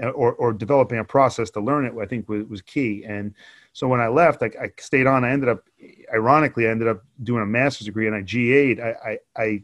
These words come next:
played two more seasons. I finished out my career there. Um, you know, it was a great experience, um, lifelong friends, you know, all that other good stuff. And then I kinda said, "Well, maybe I wanna go be a G A there." And I actually went in and talked to the head coach, and he said, "I already got G As." He goes,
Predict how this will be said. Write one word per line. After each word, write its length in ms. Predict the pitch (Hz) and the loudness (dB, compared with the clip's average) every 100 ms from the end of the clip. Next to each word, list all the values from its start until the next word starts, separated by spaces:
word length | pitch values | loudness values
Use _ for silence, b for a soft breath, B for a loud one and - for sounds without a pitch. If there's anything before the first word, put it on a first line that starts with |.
| _ _ | _ _
played 200 | - 135 | 2 2
two 100 | 135 | 2
more 140 | 127 113 | 0 0
seasons. 380 | 127 110 104 | -2 -4 -6
I 40 | 101 | -8
finished 300 | - 117 - | -8 -6 -4
out 100 | 113 | -6
my 120 | 110 | -8
career 320 | - 113 113 | -4 -2 0
there. 300 | 110 110 107 b b b _ - | 0 0 -2 b b b _ -8
Um, 480 | 98 95 95 98 - | -6 -6 -8 -12 -8
you 120 | 120 | -6
know, 220 | 101 101 117 _ _ | -6 -8 -16 _ _
it 60 | 120 | -10
was 120 | 101 | -6
a 40 | |
great 180 | 107 120 | -2 0
experience, 720 | 113 - 120 110 107 101 - - | -2 -2 0 0 -4 -8 -12 -8
um, 400 | 101 98 98 113 | -6 -6 -10 -4
lifelong 420 | 123 120 - 120 104 | -2 0 0 -2 -2
friends, 580 | - 110 107 107 92 147 | -2 -2 -2 -6 -8 -10
you 100 | 110 | -8
know, 80 | 101 | -4
all 220 | 123 113 | 0 0
that 120 | 110 | 2
other 220 | 117 117 | 0 0
good 160 | 104 95 | -4 -6
stuff. 340 | - 101 95 b b b b - | -6 -6 -6 b b b b -10
And 140 | 110 | -4
then 120 | 117 | -2
I 120 | 110 | -2
kinda 240 | 104 135 120 | -2 -2 -2
said, 180 | 131 110 | -2 -4
"Well, 140 | 123 | -4
maybe 240 | 120 131 | 0 4
I 60 | 135 | 4
wanna 200 | 131 117 | 4 2
go 120 | 117 | -2
be 120 | 117 | -2
a 80 | 107 | -2
G 240 | 95 110 110 | -4 -2 0
A 140 | 131 | 0
there." 280 | 123 90 - | -2 -4 -8
And 180 | 110 101 | -8 -6
I 100 | 101 | -2
actually 300 | 117 131 131 | -2 -2 -2
went 100 | 123 | 0
in 60 | 127 | 0
and 80 | 113 | 0
talked 180 | 123 | -2
to 40 | 107 | 0
the 40 | |
head 160 | 110 110 | -4 0
coach, 260 | 143 135 | 0 0
and 60 | 110 | -2
he 40 | |
said, 140 | 104 107 | -2 0
"I 80 | 117 | 2
already 240 | 117 104 - _ _ | 2 -2 -8 _ _
got 200 | 120 117 | -2 -2
G 240 | - 110 | -2 2
As." 220 | 147 131 | 4 2
He 60 | 110 | -2
goes, 180 | 107 | -8